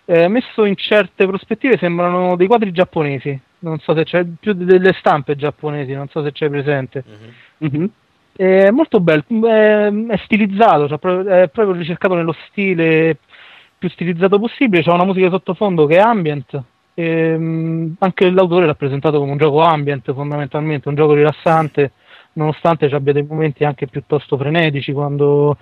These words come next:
Speaker 1: ci sono più combattimenti su vari pianeti. Cioè, non raggiunge
Speaker 3: Sì,
Speaker 1: mai
Speaker 3: io volevo, scusa, volevo chiedere perché si chiamava Dyson prima, perché c'è <laughs> stato questo cambiamento di nome? Ne sai nulla?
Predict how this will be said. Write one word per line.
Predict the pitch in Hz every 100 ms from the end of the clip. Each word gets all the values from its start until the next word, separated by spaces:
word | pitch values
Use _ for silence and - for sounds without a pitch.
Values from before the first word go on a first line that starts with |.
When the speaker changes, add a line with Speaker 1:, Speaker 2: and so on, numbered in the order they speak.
| _ -
Speaker 1:
ci | 143
sono | 151 151
più | 160
combattimenti | - 156 151 143 156 156 143
su | 143 131
vari | 147 147
pianeti. | 147 151 143 127 123 _ - -
Cioè, | 190 196
non | 147
raggiunge | 143 135 147
Speaker 3:
Sì, | 147
Speaker 1:
mai | 151 156 147 147
Speaker 3:
io | 220 294
volevo, | 196 - _ _ _ 165
scusa, | - 247 170
volevo | 180 233
chiedere | 285 226 165
perché | 139 - 208 - 277 247
si | 220
chiamava | 151 151 143
Dyson | 127 139 170 196 - 170 156
prima, | - 139 170 190 214 208
perché | 170 - 233
c'è | - 131
<laughs> | - -
stato | - 190
questo | 185 170 - 156
cambiamento | 151 147 147 160 - -
di | 127
nome? | 139 190 226 220
Ne | 143
sai | 143 180
nulla? | 180 110